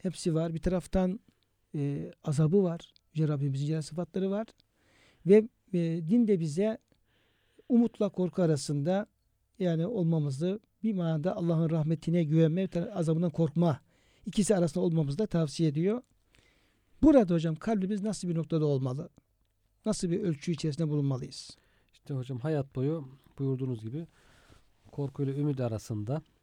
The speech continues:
Speaker 2: ikisi de olabilir. Her ihtimale karşı dikkatli davranmarak, e, yaşamalı. Sonra hayatın sonuna doğru yaklaşırken de diyor, ümit hali biraz daha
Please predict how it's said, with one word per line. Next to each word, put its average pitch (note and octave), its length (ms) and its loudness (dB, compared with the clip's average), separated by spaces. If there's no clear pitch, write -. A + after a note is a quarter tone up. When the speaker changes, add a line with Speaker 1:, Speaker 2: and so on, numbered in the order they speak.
Speaker 2:
ikisi - 260 -12
de D3+ 60 -4
olabilir. B2 440 -4
Her C3+ 200 -4
ihtimale A#2+ 460 -4
karşı A2 280 -8
dikkatli A#2+ 580 -6
davranmarak, A2+ 720 -4
e, B2+ 40 -8
yaşamalı. A#2 760 -4
Sonra D#3+ 340 -4
hayatın D3 360 -2
sonuna D3+ 320 -6
doğru C3+ 160 -2
yaklaşırken C#3 640 -6
de A#2+ 40 -8
diyor, C#3+ 140 -6
ümit D3+ 340 -4
hali A#2+ 260 -2
biraz A#2+ 280 -2
daha C3+ 240 -4